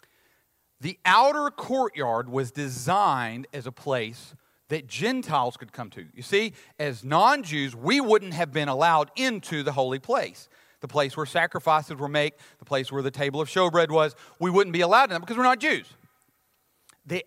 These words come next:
outer courtyard was for the nations. That was where people who were seeking God, who were trying to understand what God was doing, could come and they could pray.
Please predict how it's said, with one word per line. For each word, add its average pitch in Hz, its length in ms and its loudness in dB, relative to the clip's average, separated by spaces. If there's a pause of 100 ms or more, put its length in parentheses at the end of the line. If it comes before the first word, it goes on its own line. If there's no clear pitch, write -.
(120)
outer 277 420 6
courtyard 151 760 0 (200)
was 160 200 -2
for 165 240 -2
the 151 100 -4
nations. 151 800 -6 (640)
That 220 260 4
was 277 180 -2
where 185 200 0
people 170 500 -6 (280)
who 196 180 -4
were 151 160 -4
seeking 254 640 -4
God, 143 340 2 (180)
who 196 120 -4
were 175 80 -2
trying 247 460 0
to 233 140 0
understand 208 680 -4
what 185 200 0
God 180 200 2
was 156 120 -8
doing, 156 220 -4
could 127 200 -16
come 247 400 -2 (480)
and 156 140 -6
they 135 80 -4
could 170 200 -8
pray. 247 440 -2